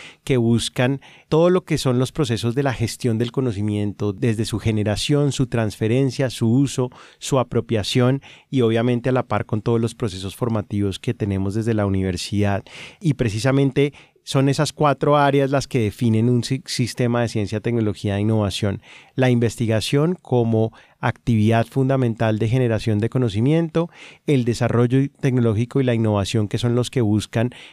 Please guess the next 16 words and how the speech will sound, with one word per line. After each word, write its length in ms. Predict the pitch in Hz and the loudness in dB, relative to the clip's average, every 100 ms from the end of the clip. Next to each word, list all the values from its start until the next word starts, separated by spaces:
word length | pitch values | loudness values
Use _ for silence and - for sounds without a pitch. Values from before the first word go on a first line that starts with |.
| _ | _
conectar 580 | 135 120 107 _ 143 143 | 0 0 0 _ 0 2
ese 160 | 117 | 0
conocimiento 640 | 131 135 117 110 104 104 117 | -2 -2 0 0 0 0 0
generado 560 | 120 120 107 107 107 113 - _ | 0 0 2 2 0 -2 -14 _
con 240 | - 131 120 | -2 0 2
el 100 | 110 | -2
desarrollo 720 | 101 107 107 107 101 107 110 - _ | -2 0 2 0 2 0 0 -8 _
de 120 | - | -2
unas 300 | 113 110 110 | 0 0 -2
tecnologías, 840 | - 120 110 104 - 113 110 110 107 | -2 0 0 0 0 2 2 2 0
de 80 | 113 | 0
unos 240 | 107 104 | 0 0
activos 420 | 113 - 123 110 | -2 -2 0 2
de 80 | 107 | 0
propiedad 380 | 107 107 107 104 | -2 -6 -2 0
intelectual, 800 | 101 98 107 - 123 113 113 110 | 0 0 -2 -2 0 2 2 -2